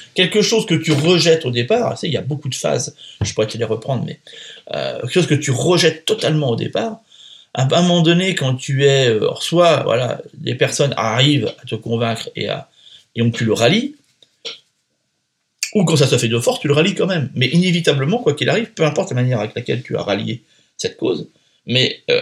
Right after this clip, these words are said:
à force d'être dedans et instruit tous les jours dans ce qui est, ce qu'on a, ce qui,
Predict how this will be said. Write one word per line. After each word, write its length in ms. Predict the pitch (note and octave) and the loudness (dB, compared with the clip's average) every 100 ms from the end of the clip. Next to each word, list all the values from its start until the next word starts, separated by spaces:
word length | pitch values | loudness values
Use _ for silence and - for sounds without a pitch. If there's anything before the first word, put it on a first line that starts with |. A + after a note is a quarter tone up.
| - | -2
à 80 | - | -10
force 480 | - - G3 - - | -6 0 0 0 -4
d'être 340 | A#2+ A#2 - | -2 -2 -4
dedans 420 | G#2+ A2+ A#2+ A#2 - | -4 -2 0 -2 -4
et 140 | - - | -4 0
instruit 480 | D#3 - - F3 | -2 -2 -6 -6
tous 140 | C#3 D#3 | -2 0
les 120 | C3+ | 0
jours 300 | C3 D3 B2+ - _ _ _ _ _ _ _ | 0 0 -2 -10 _ _ _ _ _ _ _
dans 180 | - F#2+ | -6 -6
ce 100 | - | -6
qui 220 | - B2 | -4 0
est, 160 | C#3 A#2 | 0 -2
ce 100 | - | -8
qu'on 180 | - F2 | -12 -10
a, 140 | D#2+ - - | -10 -12 -14
ce 140 | - - | -14 -16
qui, 80 | - | -20